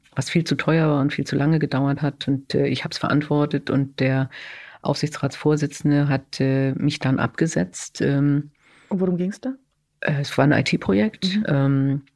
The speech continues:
Speaker 1: und damals war ich in, in Norderstedt Geschäftsführerin und, äh, und es war so ein Klassiker. Also, ähm, ich sollte in meinem Urlaub mal kurz nach Frankfurt fliegen und in einer halben Stunde hat man mir dann gesagt, äh, ähm, das war's. Äh, wir haben einen anderen.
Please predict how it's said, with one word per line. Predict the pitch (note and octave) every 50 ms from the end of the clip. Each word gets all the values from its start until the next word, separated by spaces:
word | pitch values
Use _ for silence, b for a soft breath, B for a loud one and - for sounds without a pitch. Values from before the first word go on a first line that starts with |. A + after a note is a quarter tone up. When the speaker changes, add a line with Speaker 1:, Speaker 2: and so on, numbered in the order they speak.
| _ -
Speaker 1:
und | - D3 C3+ C3+ C3+
damals | C#3 C3+ C#3+ C#3 C3+ -
war | C#3 C#3 C3+
ich | C3+ - -
in, | C#3+ C#3 C3+ C3+
in | B2+ B2 C3+
Norderstedt | C3+ C3+ D#3 F#3+ F#3+ - - - E3+ -
Geschäftsführerin | - C#3+ - F3+ F3+ - - - F#3 F3+ F3 F3 F3 F3 F3+ F3+ F3+ _ - B B B B B B B B B B B B
und, | - - D3 D3 D3 C#3+ C#3 C#3+ - -
äh, | C#3 C#3 C#3 C#3
und | - - D3 D3
es | D3 -
war | D3+ C#3+ D3 C#3+ - - -
so | - C3+
ein | D3
Klassiker. | C#3+ - D#3 E3 - - C3+ - C#3 C3+ C#3+ D3 D3 -
Also, | C#3 C3+ C3+ C#3 C#3+ C#3+ C#3+ C#3+
ähm, | - C3 C3+ C3+ C#3 C#3 C#3 C#3 -
ich | - B2+ C3+ -
sollte | - C#3 C#3+ C#3+ - - D3
in | C#3+ C#3+ - - E3 E3+ E3
meinem | D#3 D3+ C#3+ C#3+ -
Urlaub | - C#3+ C#3+ E3 E3+ E3+ -
mal | D3 C#3
kurz | C#3+ - - - - -
nach | C#3 -
Frankfurt | - - D3+ D#3 - - D3 -
fliegen | - - D#3 D#3 D3+ E3+ F3+ F3+ E3
und | - - C3+ C#3+ C#3+ -
in | - - C#3+
einer | C3+ C3+ C#3+ C3 C#3
halben | D3+ C3+ C#3 C#3+
Stunde | C#3 - - D3 D3 D3
hat | D3 D3+ -
man | C3+ C#3 C#3+
mir | C#3+ C#3+
dann | C#3+ C#3+ C#3+
gesagt, | C#3+ D3 C3+ C3+ C3 C#3 - - - - -
äh, | C3+ C#3 C#3 C3+ B B B B B B B B B B B -
ähm, | C#3+ C#3 C3+ C3+ C#3
das | C3 C3+ B2+ -
war's. | B2+ C3 C#3 D3+ E3+ E3+ D#3+ - - -
Äh, | - - C3+ C#3+ C#3+
wir | C3+ C3+
haben | C#3 C#3 C#3
einen | C3 C3+ C3+ C3
anderen. | - D3+ D#3 D#3+ E3+ F3 F3+ E3+